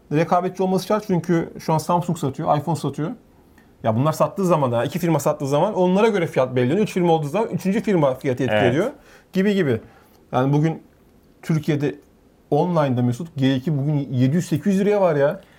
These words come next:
Speaker 2: Ya bir de sonuçta rekabet şöyle heyecan katıyor arkadaşlar. Ve onunla biz ne gördük? Videoda full manuel ayar, elle ayar.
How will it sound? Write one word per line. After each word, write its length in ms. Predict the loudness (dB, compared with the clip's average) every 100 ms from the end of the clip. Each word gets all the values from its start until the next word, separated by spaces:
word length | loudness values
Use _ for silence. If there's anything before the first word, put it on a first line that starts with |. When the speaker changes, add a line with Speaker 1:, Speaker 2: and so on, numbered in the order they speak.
| _ -4
Speaker 2:
Ya 160 | -2
bir 100 | 0
de 180 | -2 -2
sonuçta 480 | -6 -6 -6 -2 0
rekabet 420 | 0 0 0 0
şöyle 440 | -2 -2 0 0 0
heyecan 400 | -2 0 -2 -4
katıyor 300 | -8 -4 -4
arkadaşlar. 520 | -2 -6 -4 -4 0
Ve 100 | 0
onunla 240 | 0 -4
biz 120 | -4
ne 120 | -4 0
gördük? 420 | 0 0 -4 -12 -18 _ -14
Videoda 400 | -6 -2 0 0
full 200 | 0 -2
manuel 380 | -2 0 2 0
ayar, 280 | -2 -4 -12 -4
elle 260 | 0 2
ayar. 280 | 2 0